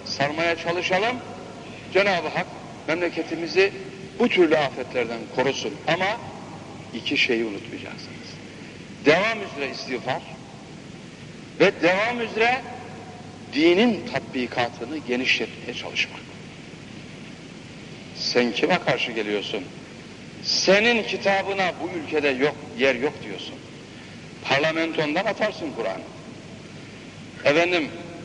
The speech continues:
adliyenden atarsın. Ordundan atarsın. Eğitiminden atarsın.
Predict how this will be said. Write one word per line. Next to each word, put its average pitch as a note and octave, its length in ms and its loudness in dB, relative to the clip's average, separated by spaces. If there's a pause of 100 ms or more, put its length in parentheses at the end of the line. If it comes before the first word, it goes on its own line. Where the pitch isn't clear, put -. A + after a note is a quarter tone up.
(520)
adliyenden C#3+ 560 4
atarsın. G3+ 480 0 (1300)
Ordundan B2 520 2
atarsın. F#3+ 480 0 (600)
Eğitiminden C#3+ 600 6
atarsın. - 480 -6